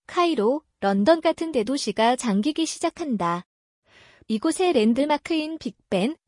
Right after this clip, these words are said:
자유의 여신상, 스핑크스도 하나씩 물에 잠기는 모습이 소리와 시각으로 실감나게 펼쳐지는 미디어 아트였다.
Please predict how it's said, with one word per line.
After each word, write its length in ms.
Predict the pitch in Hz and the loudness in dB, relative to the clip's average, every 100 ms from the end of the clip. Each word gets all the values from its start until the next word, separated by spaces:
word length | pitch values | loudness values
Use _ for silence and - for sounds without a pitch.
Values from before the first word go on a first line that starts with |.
| - | -10
자유의 500 | 269 214 269 285 262 | -2 0 4 4 4
여신상, 600 | 220 254 220 262 269 294 _ _ - _ - | 0 -2 -4 -2 -4 -6 _ _ -20 _ -14
스핑크스도 840 | - - 330 320 330 - 320 302 | -12 -10 -8 -4 -4 -2 -2 0
하나씩 480 | 320 370 370 370 339 | 0 -2 -2 -2 -2
물에 240 | 247 254 | 0 2
잠기는 480 | 285 254 247 233 269 | 2 0 0 -2 -2
모습이 600 | 214 208 208 208 262 302 _ - _ _ _ | -2 -4 -4 -4 -4 -4 _ -20 _ _ _
소리와 420 | - 349 359 339 349 | -6 0 2 4 2
시각으로 600 | - 330 311 226 262 311 | 0 0 0 0 0 0
실감나게 580 | 381 370 370 339 302 | -2 -2 0 0 -2
펼쳐지는 680 | 320 370 339 370 294 285 277 | -2 -2 -2 -2 -2 -2 -2
미디어 380 | 214 254 254 277 | -2 2 4 4
아트였다. 840 | 185 - 349 277 _ 175 180 185 | 2 0 0 -2 _ -4 -2 -4